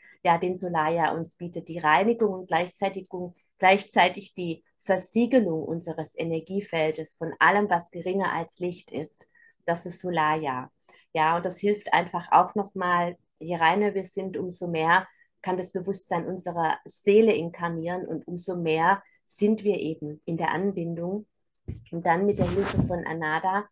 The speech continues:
zu dem Gefäß zu werden, was die ewige Liebe und Güte reichlich in sich aufnimmt und auf die Erde bringt. Und darum geht es eben, auf der Erde zu sein, präsent zu sein, sozusagen Empfangsstationen zu sein für das Licht, für die bedingungslose Liebe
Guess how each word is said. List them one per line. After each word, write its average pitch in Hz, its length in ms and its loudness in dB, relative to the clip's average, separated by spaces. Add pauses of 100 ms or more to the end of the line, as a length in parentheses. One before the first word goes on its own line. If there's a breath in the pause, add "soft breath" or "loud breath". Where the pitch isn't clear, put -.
(280)
zu - 140 -6
dem 185 160 0
Gefäß 185 500 -2
zu 208 160 -2
werden, 185 360 2
was 170 180 -2
die - 180 -10
ewige 202 380 -2
Liebe 202 400 0
und 175 120 -4
Güte 196 320 -4
reichlich 185 460 0
in 180 140 -8
sich - 200 -16
aufnimmt 175 520 0
und 170 100 -8
auf - 160 -6
die - 200 -16
Erde 156 360 0
bringt. 151 340 -10 (380 loud breath)
Und 165 100 -4
darum 190 300 4
geht 180 240 -2
es 196 180 -4
eben, 156 280 -6
auf 160 160 -6
der - 160 -6
Erde 180 340 6
zu - 140 -10
sein, 185 340 0
präsent 175 540 -2
zu 220 100 -6
sein, 185 520 0 (240)
sozusagen 185 680 0
Empfangsstationen 190 1120 0
zu 196 120 -16
sein 175 300 0
für 170 140 -12
das 160 260 -10
Licht, 202 360 -6
für 175 100 -8
die 165 100 -10
bedingungslose 180 760 -6
Liebe 185 480 -4